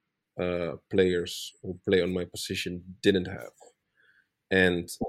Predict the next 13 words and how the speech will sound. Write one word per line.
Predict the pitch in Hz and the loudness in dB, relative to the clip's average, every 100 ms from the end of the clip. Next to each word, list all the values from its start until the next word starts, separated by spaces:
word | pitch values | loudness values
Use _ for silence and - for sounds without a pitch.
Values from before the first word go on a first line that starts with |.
| _ - | _ 0
I | 98 101 | 6 8
knew | 98 101 98 98 | 8 8 8 6
that | 95 92 90 - _ _ _ _ _ _ _ _ 95 | 4 2 2 -10 _ _ _ _ _ _ _ _ 4
the | 101 | 4
coach | - 107 107 - | 8 8 8 4
most | 101 101 - | 2 2 4
likely | 95 98 95 92 | 4 4 2 -4
selected | - 95 98 98 92 - | 0 2 2 0 -12 -6
me | 92 | -6
for | - 90 | -4 -4
those | 87 98 98 - | 4 6 6 2
abilities. | 87 95 90 - 67 - | 0 2 2 -4 -10 -4
So | 92 90 90 | 2 2 0